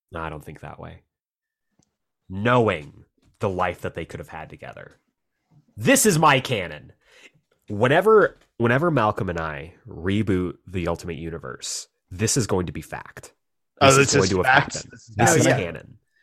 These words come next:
Speaker 3: Please.
Speaker 2: Okay.
Speaker 1: This is canon.
Speaker 3: So, so this is what you're gonna do. You're gonna make Spider-Man, like, uh, an investigative journalist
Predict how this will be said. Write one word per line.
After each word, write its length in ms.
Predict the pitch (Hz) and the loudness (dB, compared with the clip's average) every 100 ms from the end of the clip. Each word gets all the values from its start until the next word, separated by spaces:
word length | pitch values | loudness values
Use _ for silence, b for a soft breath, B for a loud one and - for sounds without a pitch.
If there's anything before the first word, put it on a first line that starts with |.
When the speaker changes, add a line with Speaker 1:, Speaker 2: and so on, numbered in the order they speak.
| _ _ | _ _
Speaker 3:
Please. 120 | - 220 | 2 4
Speaker 2:
Okay. 80 | 226 | 4
Speaker 1:
This 320 | 208 - - | 2 -4 -4
is 100 | 175 | -4
canon. 240 | - 143 117 | 0 0 2
Speaker 3:
So, 300 | 110 170 170 _ _ - - - - - _ _ | 2 2 -2 _ _ -18 -12 -10 -12 -14 _ _
so 260 | - 165 | -6 -2
this 220 | 156 170 | -2 -2
is 120 | 160 151 | -2 -2
what 140 | 143 | -2
you're 80 | 143 | 0
gonna 140 | 135 | -2
do. 180 | 127 104 | -2 -4
You're 200 | 90 110 | -4 -6
gonna 120 | 120 | -4
make 280 | 120 120 113 | 0 0 -2
Spider-Man, 760 | - 147 139 135 131 131 131 127 | -2 2 2 2 0 -2 -2 -2
like, 300 | 117 113 - _ | -4 -4 -12 _
uh, 240 | 135 120 110 - | -4 -4 -4 -8
an 200 | 113 117 - | -8 -8 -6
investigative 640 | 131 123 127 135 139 131 | -6 -2 -2 0 -2 -2
journalist 500 | 123 131 123 117 - | -2 -2 -2 -6 -10